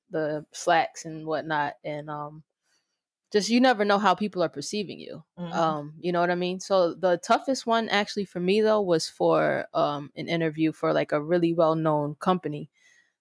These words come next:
Speaker 1: Um, and I had to wear a suit. So it was like, I definitely went, you know, like, in a, in a male suit. And, um, I, the people, I felt like they didn't receive me well. I felt really uncomfortable.
Speaker 2: Mm-hmm.
Speaker 1: And,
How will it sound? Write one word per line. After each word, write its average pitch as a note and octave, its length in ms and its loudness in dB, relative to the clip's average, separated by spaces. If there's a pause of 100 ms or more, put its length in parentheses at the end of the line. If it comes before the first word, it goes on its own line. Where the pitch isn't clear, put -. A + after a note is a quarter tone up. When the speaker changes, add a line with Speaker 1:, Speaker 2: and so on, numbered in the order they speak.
(160)
Speaker 1:
Um, D#3 440 -2 (260)
and D#3 480 -2 (180)
I F#3 80 4
had F#3 240 4
to F3+ 140 4
wear D3+ 180 4
a C#3+ 60 -2
suit. F#3 320 2 (400)
So E3 340 4
it D#3+ 40 2
was D#3+ 180 0
like, C#3+ 260 -4
I D#3+ 300 0 (180)
definitely E3 480 0
went, E3 280 -2
you G#3 160 2
know, F3 120 4
like, D#3+ 220 2
in D#3+ 140 -2
a, D3+ 260 -2 (100)
in E3 120 -4
a D3+ 80 -2
male D#3+ 400 0
suit. F#3 420 0 (680)
And, D#3+ 340 2
um, D3 420 -2
I, F3 200 4 (340)
the G3 100 4
people, A3+ 460 2
I G3+ 100 4
felt G#3 200 4
like F#3+ 160 2
they G3 80 4
didn't F3+ 120 0
receive G3 300 -2
me G#3+ 120 2
well. A3 360 0 (160)
I F#3+ 80 0
felt F3 420 0 (200)
really F#3+ 240 2
uncomfortable. G3+ 760 -2 (160)
Speaker 2:
Mm-hmm. F3 240 -20
Speaker 1:
And, E3 440 -4